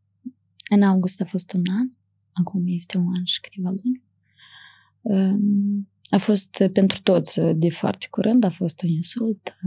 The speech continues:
uh, și nu ne-am așteptat. Dar asta este viața.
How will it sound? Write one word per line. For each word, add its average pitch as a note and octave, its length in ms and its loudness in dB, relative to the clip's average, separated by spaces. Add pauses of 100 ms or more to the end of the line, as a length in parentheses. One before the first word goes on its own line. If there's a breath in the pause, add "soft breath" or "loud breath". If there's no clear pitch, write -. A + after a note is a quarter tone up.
(1400)
uh, F3+ 480 0 (260)
și F#3+ 640 0 (680)
nu G#3 180 8
ne-am F#3+ 200 8
așteptat. - 580 0 (1500 loud breath)
Dar F3 400 2 (400)
asta - 180 -2
este - 240 -4
viața. - 240 -10